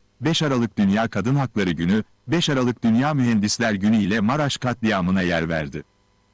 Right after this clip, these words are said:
Başkan Çetin Akın ayrıca korona sebebiyle hayatlarını kaybeden Turgutlu Belediyesi İmar ve Şehircilik Müdürü Mustafa Biçer ile Mali Hizmetler Müdürü Mehmet Moter başta olmak üzere Aralık ayı içerisinde hayata veda eden tüm kıymetli isimleri rahmetle andığını ifade etti.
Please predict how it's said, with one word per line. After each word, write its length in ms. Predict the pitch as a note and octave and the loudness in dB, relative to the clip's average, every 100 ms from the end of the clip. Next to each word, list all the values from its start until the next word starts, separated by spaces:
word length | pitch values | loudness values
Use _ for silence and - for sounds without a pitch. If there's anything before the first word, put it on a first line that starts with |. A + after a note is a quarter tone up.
| _ - | _ -2
Başkan 440 | A2 B2 - G3+ | -2 0 -2 -2
Çetin 280 | - D#3+ D3 | -2 0 0
Akın 300 | A#2 - B2+ | 0 0 0
ayrıca 460 | A2 C3+ C#3+ B2 A#2 | 0 0 0 0 -2
korona 380 | C3 C#3 C3+ | -2 0 0
sebebiyle 520 | - G#2+ G2+ F#2+ F#2 F2 | 0 0 0 2 0 0
hayatlarını 600 | G2+ A2 - A2 A2 G#2+ | 0 -2 -2 0 2 0
kaybeden 560 | A2+ A2+ G2+ F2+ F#2 | 0 0 0 0 -2
Turgutlu 560 | F#2 G#2 G2+ D#3+ C3 G#2+ | 0 -2 0 -2 -2 0
Belediyesi 540 | G2+ G2 G2 G2 G2+ | 2 2 0 0 0
İmar 400 | F#2 F#2+ C3+ E3+ | 0 2 2 0
ve 100 | C#3+ | -2
Şehircilik 600 | - G#2+ G#2+ F#2 A#2 D3+ | 0 0 0 0 0 0
Müdürü 300 | B2+ G2+ G#2+ | 0 2 2
Mustafa 500 | G2 G2 A2 G#2+ A2 | 2 0 -4 -2 -2
Biçer 280 | G2 - A2 | -2 0 0
ile 220 | F2+ F#2 | 0 0
Mali 360 | E2+ F#2+ G2 C#3 | 0 0 2 2
Hizmetler 560 | F3 C#3 B2 A2 B2 | 0 0 -2 0 0
Müdürü 320 | A#2 G2+ G#2 F#2+ | 0 0 0 0
Mehmet 400 | G2 G2+ G#2+ A#2 | 0 0 -2 -2
Moter 380 | C#3+ C#3+ B2 | -2 -2 -2
başta 260 | G#2 G2+ G#2+ | -2 -2 -2
olmak 340 | F#2+ F#2 A2+ | 0 0 0
üzere 300 | G2+ G2 G2+ | -2 -2 -2
Aralık 400 | G#2 F#2+ G#2+ D#3+ | -2 -2 0 -2
ayı 120 | D#3+ A#2+ | 0 0
içerisinde 560 | F#2+ G2 F#2 F#2+ G2 | 0 -2 0 -2 -2
hayata 500 | F#2+ G2+ G#2 G#2 C3+ | -2 0 -2 -2 -2
veda 300 | G2+ G2 B2 | -2 -2 -2
eden 280 | A#2+ G2+ E2+ | -2 -2 -2
tüm 200 | F3+ G3+ | 0 0
kıymetli 460 | - D3 A#2 - A2 | 0 0 0 0 -2
isimleri 420 | - G2+ G#2 A#2 | 2 0 2 0
rahmetle 480 | G2+ G2 C3+ C3 A#2 | -2 -2 -4 -2 -2
andığını 360 | F#2 F#2+ F#2 | 0 0 0
ifade 480 | F#2 G#2+ F#2+ E2+ D#2+ | 0 0 -2 -2 -4
etti. 280 | D#2 F#2+ | -6 -8